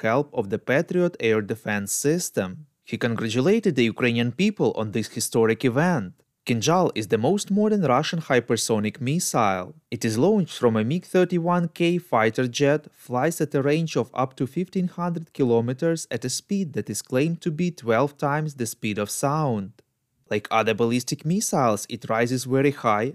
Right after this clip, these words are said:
and then dives on the target, hitting it at a great speed at an angle of ninety degrees.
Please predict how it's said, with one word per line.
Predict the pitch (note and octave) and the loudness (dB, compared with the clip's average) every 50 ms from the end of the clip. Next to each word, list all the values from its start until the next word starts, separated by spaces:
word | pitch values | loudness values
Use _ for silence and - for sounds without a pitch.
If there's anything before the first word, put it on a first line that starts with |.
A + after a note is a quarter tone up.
| - _ | -8 _
and | A#2+ A2 G#2+ G2+ | -8 -8 -4 0
then | A#2 B2 C#3+ D#3 D3 | 0 0 2 0 0
dives | B2+ D3+ D#3 E3 F3+ F#3 F3 F3+ | 0 0 0 0 0 -2 -2 -2
on | - D#3 D3+ | -4 -2 -2
the | D3+ E3 | -2 -2
target, | D#3 - F3+ E3 E3 E3+ E3 C#3+ B2 A2 - - - | -2 0 0 2 2 2 0 0 -2 -4 -4 -8 -6
hitting | - C#3+ F3 F#3 F3+ D#3 B2 | -4 -2 -2 0 -2 -2 -2
it | A2 G2+ - - | -4 -4 -6 -10
at | - G#2+ - | -12 -10 -8
a | A2 | -8
great | G2 - A#2 A#2+ C#3 D#3+ E3 - | -8 -4 -2 -2 -2 -2 -4 -6
speed | - - - _ F#3+ F#3 F#3+ F#3+ - - | -8 -10 -8 _ -4 -4 -4 -4 -6 -4
at | - A#2 G#2 - | -4 -4 -2 -2
an | A2 A2 A2 G#2 G#2 G#2+ | -2 -2 -2 -4 -4 -4
angle | A#2 C3+ D3+ D3+ D#3 - - - | -4 -4 -4 -2 -2 -2 0 0
of | - A2 - - | -2 -4 -4 -6
ninety | G#2+ G2 G2+ G2+ G2 - A2+ G2+ | -6 -4 -4 -4 -4 -6 -6 -4
degrees. | A2 A2 - - A#2 C3+ E3+ F3 C3+ G#2+ G2 - - | -4 -6 -6 -4 -2 -2 -2 -2 -4 -4 -6 -8 -12